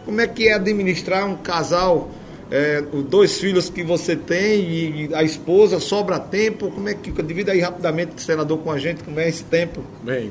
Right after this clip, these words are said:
Speaker 2: quando eu falei que eu abri mão de algumas situações para assumir maiores res-,
Speaker 1: Hum.
Speaker 2: responsabilidades, talvez esta tenha sido a maior delas. Eu lembro quando eu disse pra minha filha, dizia sempre pra ela que eu iria trabalhar em Brasília.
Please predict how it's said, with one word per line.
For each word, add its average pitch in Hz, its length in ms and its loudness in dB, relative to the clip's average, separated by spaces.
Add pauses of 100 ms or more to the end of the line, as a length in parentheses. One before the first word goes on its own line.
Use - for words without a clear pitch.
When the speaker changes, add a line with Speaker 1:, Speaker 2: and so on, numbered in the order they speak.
Speaker 2:
quando 135 140 -4
eu 151 40 -4
falei 139 280 0
que 139 80 -4
eu 131 60 2
abri 123 200 -2
mão 120 220 -4
de 113 60 -2
algumas 107 600 -6
situações 135 960 -4
para 120 500 -4
assumir 143 360 0
maiores 143 340 2
res-, 143 180 -4
Speaker 1:
Hum. 131 120 -6
Speaker 2:
responsabilidades, 139 840 -2
talvez 147 380 0
esta 143 260 0
tenha 156 200 -4
sido 143 180 -6
a 143 40 0
maior 151 180 0
delas. 117 380 -2 (720)
Eu 131 80 -6
lembro 139 280 -2
quando 139 200 -4
eu 139 40 -4
disse 139 220 -4
pra 143 120 -6
minha 131 200 -6
filha, 113 480 -8 (500)
dizia 131 300 0
sempre 139 300 -6
pra 135 160 -6
ela 123 160 -4
que 123 100 -10
eu 127 80 -2
iria 135 380 0 (200)
trabalhar 135 320 -4
em - 20 -4
Brasília. 117 420 -4